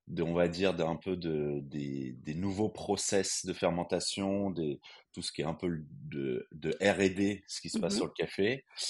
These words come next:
Speaker 1: Et après, euh, on échantillonne, on goûte. Euh,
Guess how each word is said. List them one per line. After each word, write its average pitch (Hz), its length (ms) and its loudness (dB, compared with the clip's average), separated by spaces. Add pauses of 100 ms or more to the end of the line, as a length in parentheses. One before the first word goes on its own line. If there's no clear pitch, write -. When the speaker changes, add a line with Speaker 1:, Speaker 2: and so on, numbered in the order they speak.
(320)
Speaker 1:
Et 90 160 4
après, 87 440 2
euh, 82 140 6
on 78 200 -2
échantillonne, 85 680 0
on 95 80 2
goûte. 95 360 0 (600)
Euh, 85 420 6